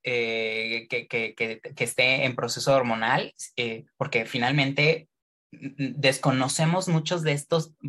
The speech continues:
procesos hormonales que tendrían que estar a nuestro alcance. Y yo lo estoy hablando como persona,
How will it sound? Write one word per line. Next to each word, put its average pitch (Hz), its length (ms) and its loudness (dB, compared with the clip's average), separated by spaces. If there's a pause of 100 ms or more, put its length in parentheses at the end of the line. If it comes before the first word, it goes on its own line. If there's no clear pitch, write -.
procesos 143 680 2
hormonales 123 800 -2
que - 100 -18
tendrían 120 400 -2
que 180 80 -2
estar 160 360 2
a 147 80 4
nuestro 113 320 -6
alcance. 104 480 -10 (420)
Y 139 140 4
yo 190 120 8
lo 226 120 6
estoy 220 180 2
hablando 202 380 4
como 156 240 0
persona, 151 600 0